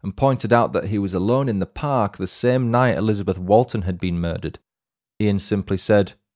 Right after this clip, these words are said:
"I did not murder her." During the trial, Ian claimed that throughout his frequent interrogation sessions, the police would repeatedly punch him and grab him by the throat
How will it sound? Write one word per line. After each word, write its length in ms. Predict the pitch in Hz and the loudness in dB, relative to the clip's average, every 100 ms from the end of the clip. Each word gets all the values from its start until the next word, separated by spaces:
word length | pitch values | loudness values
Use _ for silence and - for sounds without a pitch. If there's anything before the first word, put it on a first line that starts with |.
| _ _ - | _ _ -4
"I 140 | 117 | -2
did 240 | 113 123 | 0 0
not 160 | 127 123 | 0 0
murder 260 | 113 139 127 | 0 2 2
her." 260 | 90 82 - _ _ _ _ _ _ _ _ - | 0 -4 -10 _ _ _ _ _ _ _ _ 2
During 280 | 151 185 | 4 6
the 80 | 135 | 4
trial, 440 | - 107 92 120 127 | 0 2 4 4 4
Ian 200 | 127 117 | 2 0
claimed 360 | - 110 107 | 2 2 2
that 200 | 107 - | 0 -2
throughout 340 | - 107 117 82 | -2 2 2 2
his 120 | 98 | -2
frequent 420 | - 110 - 101 | -4 -4 -2 -4
interrogation 800 | 92 - 98 92 107 143 - 120 | -6 0 0 2 4 4 2 -4
sessions, 520 | - 107 - 107 101 _ _ - | 0 0 0 -4 -6 _ _ -8
the 80 | 110 | -8
police 400 | - 135 160 - | -2 0 0 0
would 160 | 117 | -2
repeatedly 640 | 104 - - 165 165 113 101 | -2 -4 -2 -4 -2 -2 -2
punch 480 | - - 143 131 143 | -2 -4 -2 -2 -2
him 160 | 143 | 0
and 180 | 107 90 | -2 -2
grab 220 | 110 117 | 2 4
him 140 | 123 107 | 4 4
by 120 | 98 | 4
the 120 | 92 | 2
throat 520 | - - 127 127 120 | -4 2 6 6 4